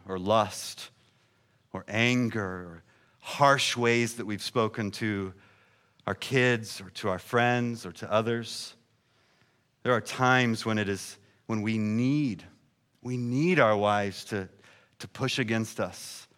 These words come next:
to stand up to us, to, to, to show us and point out the evil ways that we are heading. And, and husbands, just to take this a step further,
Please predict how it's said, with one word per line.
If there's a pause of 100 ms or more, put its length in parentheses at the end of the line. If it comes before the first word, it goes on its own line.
(680)
to
stand
up
to
us,
to, (720)
to,
to
show
us
and
point
out
the
evil
ways
that
we
are
heading. (1500)
And,
and
husbands,
just
to
take
this
a
step
further,